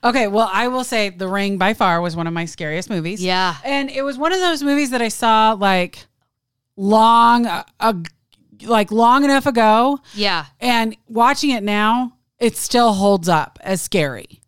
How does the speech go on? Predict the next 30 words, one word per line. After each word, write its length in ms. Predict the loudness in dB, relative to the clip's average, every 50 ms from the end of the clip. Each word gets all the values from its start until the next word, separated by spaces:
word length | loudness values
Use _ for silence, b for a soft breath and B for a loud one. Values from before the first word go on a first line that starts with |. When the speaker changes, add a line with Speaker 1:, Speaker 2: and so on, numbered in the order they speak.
| _ _ B B B B B B B
Speaker 1:
Because 460 | -4 -2 0 2 2 2 0 0 -2
the 100 | -2 -2
way 300 | 0 0 0 0 0 0
the 100 | -2 -4 -4
girl 360 | -2 0 2 2 2 2 0
comes 280 | -2 -4 -4 -2 -2
out 280 | 0 2 2 2 2 0
of 160 | -2 -6 -4
the 240 | -2 -2 -2 -2 -4 -4
thing 300 | -2 -2 0 -2 -4 -4
and 180 | -2 0 0
then 140 | 2 2 0 0
she, 200 | -2 -2 -2 0
like, 340 | 0 0 0 0 -2 -6 _ _ _
click, 180 | -4 -4 -4 -2
click, 200 | -4 -6 -6 _
click, 240 | -2 -2 -2 -2 _ -4
like, 160 | -2 -2 0 0
Speaker 2:
Oh, 500 | 0 0 0 0 0 2 2 2 0 0 0
my 300 | 0 0 0 0 0 0
Speaker 1:
that's 100 | 0 2
Speaker 2:
God. 260 | 2 2 2 2 2 2 2 2
Speaker 1:
what's 140 | 0 0 0
so 80 | 0 0
scary 480 | 0 0 0 2 2 2 2 0 0
to 180 | -2 -4 -4 -2
me. 80 | 0 0
Speaker 2:
Yes. 680 | 0 0 0 -2 -4 -6 -8 -10 -8 -10 -10 -12 -16 _ _
Speaker 1:
And 420 | -2 0 2 2 2 2 0 -2 -4 -4
it's, 400 | -4 -4 -4 -6 -10 -14 -14